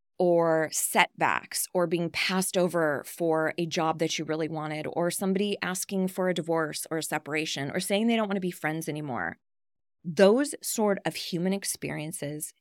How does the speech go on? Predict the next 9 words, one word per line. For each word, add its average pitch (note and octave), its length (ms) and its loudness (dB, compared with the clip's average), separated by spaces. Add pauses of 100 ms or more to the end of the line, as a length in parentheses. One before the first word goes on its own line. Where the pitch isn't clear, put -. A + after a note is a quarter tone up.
(220)
carry F3+ 720 2 (400)
an F#3+ 120 4
emotional E3 880 0
weight. - 460 -8 (720)
And F3+ 120 2
the F3+ 120 2
emotional G3 580 0
weight D3+ 480 -6 (320)
oftentimes D#3 880 -2